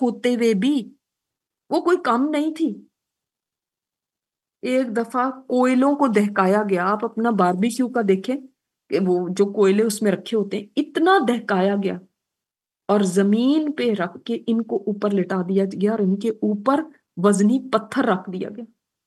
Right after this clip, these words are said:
ये चीखते थे, चीखते थे, लेकिन कोई दादरसी करने वाला नहीं था, कोई बचाने वाला नहीं था, कोई उनको शोर सुन के भाग के आने वाला नहीं था।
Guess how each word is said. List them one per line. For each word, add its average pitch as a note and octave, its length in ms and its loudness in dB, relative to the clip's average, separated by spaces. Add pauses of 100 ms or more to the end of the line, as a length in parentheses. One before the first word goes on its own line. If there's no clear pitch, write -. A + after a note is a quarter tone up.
(280)
ये B3 120 -2
चीखते D#4 580 0
थे, B3+ 180 0
चीखते G#3+ 560 -2
थे, G3 240 -10 (1600)
लेकिन A#3 240 -6
कोई B3 200 -4
दादरसी G3 560 -4
करने A#3+ 340 -6
वाला A3+ 220 -8
नहीं B3 220 -8
था, A3+ 360 -16
कोई F#3+ 120 -6
बचाने F#3+ 500 -4
वाला A3+ 240 -8
नहीं A3 200 -8
था, A3+ 280 -18 (1160)
कोई C#4+ 240 0
उनको C4 340 -2
शोर G3+ 400 -2
सुन A#3 240 -6
के B3 120 -6
भाग G3+ 380 -6
के B3 100 -4
आने A3+ 260 -6
वाला G#3+ 240 -8
नहीं G3 220 -10
था। B3 220 -20